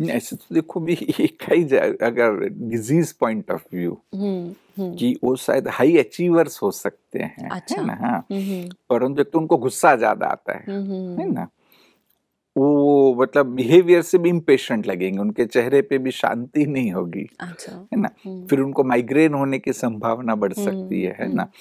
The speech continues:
Speaker 1: उनको हाई ब्लड प्रेशर होता है,
Speaker 2: हम्म।
Speaker 1: उनको एसिडिटी हो सकती है,
Speaker 2: अच्छा।
Speaker 1: है ना?
Speaker 2: हम्म।
Speaker 1: हार्ट का इशू भी थोड़ा, मतलब
Speaker 2: हम्म,
Speaker 1: ऐसा नहीं
Speaker 2: हम्म।
Speaker 1: कहेंगे कि वही रीजन है,
Speaker 2: हम्म।
Speaker 1: परंतु हार्ट के इश्यूज उनको ज्यादा हो सकते हैं,
Speaker 2: अच्छा।
Speaker 1: है ना?
Speaker 2: हम्म।
Speaker 1: जिनको टाइप ए पर्सनालिटी हो।
Speaker 2: हम्म, हम्म।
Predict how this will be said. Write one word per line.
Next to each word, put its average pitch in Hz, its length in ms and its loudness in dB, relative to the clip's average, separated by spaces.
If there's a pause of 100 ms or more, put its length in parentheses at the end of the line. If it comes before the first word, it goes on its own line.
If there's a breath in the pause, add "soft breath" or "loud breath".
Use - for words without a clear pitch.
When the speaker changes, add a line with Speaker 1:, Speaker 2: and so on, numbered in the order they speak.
(240 soft breath)
Speaker 1:
उनको 123 300 0
हाई 127 220 2
ब्लड 131 380 0
प्रेशर 120 360 0
होता 98 360 -6
है, 87 120 -8 (260 loud breath)
Speaker 2:
हम्म। - 140 -10
Speaker 1:
उनको 220 240 0
एसिडिटी 135 640 0
हो 120 180 2
सकती - 460 -6
है, 196 160 -6
Speaker 2:
अच्छा। 175 360 -10
Speaker 1:
है 254 140 -4
ना? - 80 -4
Speaker 2:
हम्म। - 120 -6
Speaker 1:
हार्ट 110 280 0
का 135 280 2
इशू 131 280 -2
भी 131 120 0
थोड़ा, - 340 0
मतलब 302 300 -2
Speaker 2:
हम्म, 185 100 4
Speaker 1:
ऐसा 285 220 0
नहीं 427 120 0
Speaker 2:
हम्म। 196 120 0
Speaker 1:
कहेंगे 175 240 0
कि 180 120 -4
वही 175 220 4
रीजन 110 480 -2
है, - 100 -6 (120)
Speaker 2:
हम्म। 190 320 -6 (240)
Speaker 1:
परंतु 139 260 2
हार्ट 135 320 0
के 160 140 0
इश्यूज 151 420 -2
उनको 151 240 -6
ज्यादा 156 320 2
हो 101 160 -6
सकते - 420 -8
हैं, - 300 -6
Speaker 2:
अच्छा। 180 340 -18
Speaker 1:
है 185 160 -20 (160)
ना? 359 100 -4
Speaker 2:
हम्म। 190 120 -2
Speaker 1:
जिनको 117 300 -4
टाइप 117 360 0
ए 110 80 2
पर्सनालिटी 98 760 -6
हो। 95 140 -2
Speaker 2:
हम्म, 190 260 -14
हम्म। 190 140 -16